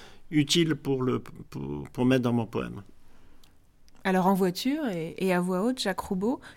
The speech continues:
Speaker 2: puisque ce livre, cette ode à la ligne vingt-neuf des autobus parisiens,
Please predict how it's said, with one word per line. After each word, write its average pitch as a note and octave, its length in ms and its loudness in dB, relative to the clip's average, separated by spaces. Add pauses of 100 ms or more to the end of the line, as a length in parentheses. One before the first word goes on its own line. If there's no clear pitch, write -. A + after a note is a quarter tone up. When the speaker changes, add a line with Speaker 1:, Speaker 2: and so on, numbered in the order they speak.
Speaker 2:
puisque - 240 -2
ce - 160 2
livre, G#3 500 4 (220)
cette - 320 -8
ode G3+ 240 0
à F3 120 -2
la F3 100 0
ligne F#3 220 4
vingt-neuf F#3+ 460 2
des F3+ 140 -6
autobus F3+ 340 -4
parisiens, F3 680 -2